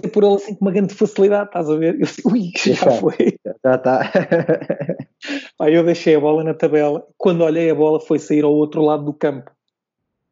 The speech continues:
Speaker 1: Porque ele mandou um abafo <laughs> que, que mandou que a bola foi sair ao outro lado. Eu nunca tinha visto nada assim.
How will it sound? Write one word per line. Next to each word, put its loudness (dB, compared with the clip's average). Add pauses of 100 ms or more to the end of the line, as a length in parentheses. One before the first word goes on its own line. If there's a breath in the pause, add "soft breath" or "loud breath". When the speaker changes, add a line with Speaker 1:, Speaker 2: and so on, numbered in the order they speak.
(100)
Speaker 1:
Porque 0
ele -4
mandou -2
um -2
abafo -2
<laughs> -20
que, -4
que -8
mandou -4
que -2
a 2
bola 0
foi 0
sair -4
ao 2
outro -2
lado. 0
Eu -6
nunca -2
tinha -6
visto -8
nada -4
assim. -14